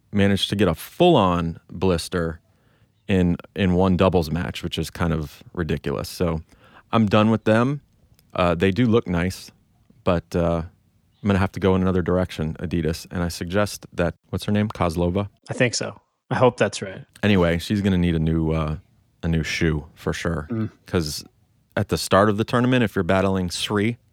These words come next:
Speaker 1: blisters, um, good luck to you.
Speaker 2: Yeah. It's, uh, well, I mean, she,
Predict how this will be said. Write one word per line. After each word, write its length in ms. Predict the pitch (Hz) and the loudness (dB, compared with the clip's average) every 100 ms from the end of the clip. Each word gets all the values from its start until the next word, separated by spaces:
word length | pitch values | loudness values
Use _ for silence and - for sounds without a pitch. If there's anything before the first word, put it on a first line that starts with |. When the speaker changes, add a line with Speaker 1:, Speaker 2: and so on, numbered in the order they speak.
| _ - | _ -2
Speaker 1:
blisters, 600 | 123 127 - 143 - - _ _ _ _ _ _ _ _ - | -2 0 -2 -4 -6 -16 _ _ _ _ _ _ _ _ -2
um, 580 | 92 85 80 82 82 - _ _ - | 0 2 0 -2 -6 -8 _ _ -2
good 140 | 98 | 2
luck 180 | 90 76 | 2 0
to 120 | - 64 | -4 -4
you. 140 | 67 - - | -4 -8 -16
Speaker 2:
Yeah. 160 | - - _ _ - | -16 -16 _ _ -8
It's, 320 | 123 - - | -8 -6 -6
uh, 240 | 95 98 - - _ | -6 -10 -16 -20 _
well, 160 | - 135 - - | -2 -2 -2 0
I 80 | 123 | 4
mean, 220 | 127 120 | 4 4
she, 440 | - 147 131 - | 4 4 4 0